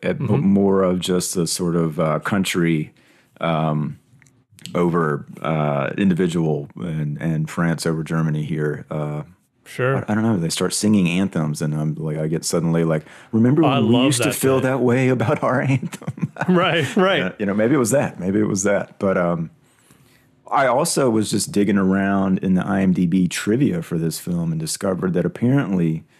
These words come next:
Speaker 1: there were discussions, uh, from Madonna, who wanted to remake this with herself, I believe, and Ashton Kutcher in, like, two thousand.
Speaker 2: Wow.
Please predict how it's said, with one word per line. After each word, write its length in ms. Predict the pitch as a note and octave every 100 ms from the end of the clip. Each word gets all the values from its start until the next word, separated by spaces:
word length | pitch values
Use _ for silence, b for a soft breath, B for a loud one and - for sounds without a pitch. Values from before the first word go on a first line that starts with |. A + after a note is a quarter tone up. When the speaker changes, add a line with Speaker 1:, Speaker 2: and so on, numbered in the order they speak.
| b b b
Speaker 1:
there 140 | G2+ F#2+
were 80 | F#2+
discussions, 1120 | D#2+ - - - B2+ - D#2+ D2 - - - _ b b b b b -
uh, 480 | D2+ D2+ C#2+ C#2 - _ _ _ _ _ _
from 300 | - G2+ F2+
Madonna, 720 | D#2+ E2+ G2+ A2+ D2+ B1+ - _ _ _ _
who 140 | F2
wanted 320 | D#2+ D#2+ D2+ C#2+
to 120 | E2
remake 480 | E2 E2 D#2 D2 -
this 440 | D#2 C#2+ - - -
with 160 | F2 -
herself, 580 | D#2+ - G2 F#2+ F2+ -
I 40 |
believe, 400 | F2 E2 E2+ E2
and 140 | D#2 D#2
Ashton 420 | E2 - - D2+
Kutcher 600 | - G2+ - C2+ B1+ -
in, 180 | D2 C#2+
like, 160 | C#2+
two 220 | - F2+
thousand. 560 | E2+ D#2 D#2 D#2 C#2 - _ _ _ _ _
Speaker 2:
Wow. 1500 | - F#2+ F#2 F#2 G#2+ A#2 C3+ D#3+ E3 D#3 D3 B2 G#2 E2+ -